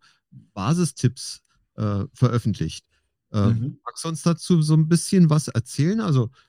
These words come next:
Speaker 1: ich hab mal der Rubrik die Überschrift gegeben, Marcel hat Tipps für euch.
Speaker 2: Mhm. Also so ein, zwei Sachen, die ich dort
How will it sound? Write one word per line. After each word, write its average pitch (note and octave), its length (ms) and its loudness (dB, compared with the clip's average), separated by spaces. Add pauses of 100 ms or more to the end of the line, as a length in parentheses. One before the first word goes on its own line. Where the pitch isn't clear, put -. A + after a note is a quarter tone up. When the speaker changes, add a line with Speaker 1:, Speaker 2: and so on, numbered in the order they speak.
(120)
Speaker 1:
ich D3+ 160 -6
hab D#3 120 -2
mal E3+ 120 0
der C3 200 4
Rubrik C#3 680 -2
die F3 80 -2
Überschrift F#3 580 -4
gegeben, D#3 460 0 (200)
Marcel C3 540 -2 (220)
hat C3+ 140 -8
Tipps - 300 -4
für - 240 -8
euch. E2 340 -10 (540)
Speaker 2:
Mhm. A#2+ 360 4 (1000)
Also G2+ 180 0
so G#2+ 180 2
ein, B2+ 240 4
zwei B2+ 540 2
Sachen, A#2+ 480 -2
die A2+ 160 -2
ich - 100 -8
dort - 440 -8